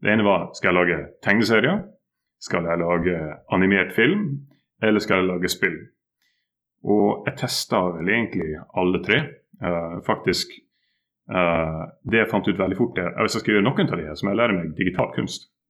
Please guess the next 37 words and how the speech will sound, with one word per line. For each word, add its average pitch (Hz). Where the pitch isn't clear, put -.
Og -
det 107
er 104
jo 104
verdt 110
å 95
nevne 92
det 85
at 80
digital 123
kunst 123
var 107
veldig 123
i 113
begynnelsesnivåene 107
sine. 104
Jeg 98
hadde 110
jo 98
allerede 98
laget 87
pixel 90
art 78
da 82
jeg 80
var, 78
da 82
jeg 82
var 85
liten. 165
Så, 98
eh, 82
mora 104
mi, 85
hun 90
gjorde, 90
åh, -